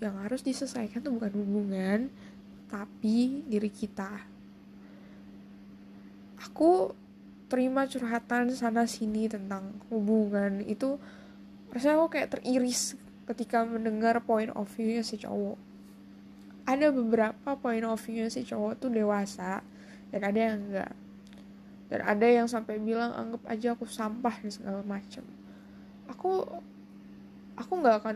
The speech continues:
menganggap kalian sampah, dan teman-teman aku yang cewek pun nggak akan menganggap kalian tuh seorang sampah. Karena kita tulus, kita sayang.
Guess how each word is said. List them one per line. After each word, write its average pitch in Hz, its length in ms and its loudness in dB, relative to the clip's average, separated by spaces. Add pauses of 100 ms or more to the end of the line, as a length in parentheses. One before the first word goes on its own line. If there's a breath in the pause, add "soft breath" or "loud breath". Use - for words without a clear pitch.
menganggap 208 340 -2
kalian 202 380 2
sampah, 214 720 2 (100)
dan 214 400 2 (640)
teman-teman 220 560 0
aku - 320 0
yang 214 160 0
cewek 208 320 -2
pun 330 160 -4
nggak 214 220 2
akan 214 160 -4
menganggap 208 420 -2
kalian 208 400 -2
tuh - 140 -16
seorang 214 420 -6
sampah. 220 580 -4 (680 loud breath)
Karena 214 240 -4
kita 214 400 -2 (160)
tulus, 277 640 4
kita 220 240 -6
sayang. 226 640 -2